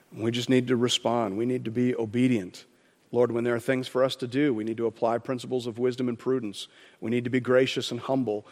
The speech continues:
We need to talk to each other. We need to listen to each other. But all things being equal, Lord, if we get out of the way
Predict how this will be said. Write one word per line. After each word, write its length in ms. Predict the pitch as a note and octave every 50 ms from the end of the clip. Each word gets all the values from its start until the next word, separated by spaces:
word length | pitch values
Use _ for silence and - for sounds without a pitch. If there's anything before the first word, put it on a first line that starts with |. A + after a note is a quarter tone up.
| - - -
We 100 | - A#2+
need 140 | B2+ C3
to 80 | B2+ C3
talk 320 | B2 - C3+ C3 C3 -
to 100 | - C3+
each 140 | A#2 A2 -
other. 180 | C3 A#2 A2 G#2
We 100 | A2 A2
need 140 | A#2 B2 A#2+
to 60 | B2+
listen 360 | B2 B2+ C3+ C3 - - A#2+
to 120 | G#2 A2+
each 180 | F#2+ G#2+ - -
other. 240 | B2 G#2+ G#2+ G#2+ G2+ - - - _ -
But 120 | A#2+ -
all 240 | - A#2+ C3 C#3 C3
things 340 | - - D3 C#3+ C#3+ C3+ B2
being 260 | - D3 C#3+ C#3 C#3
equal, 320 | B2 C#3 C#3 - C#3+ B2
Lord, 240 | A#2 A#2 A#2+ B2+ B2
if 140 | B2 A2+ -
we 120 | B2 C3+
get 160 | B2+ D3 C3+
out 140 | C3 B2+ C3+
of 100 | C#3 C#3
the 80 | D3 D3
way 340 | B2+ A#2+ A#2 A#2 A#2 A#2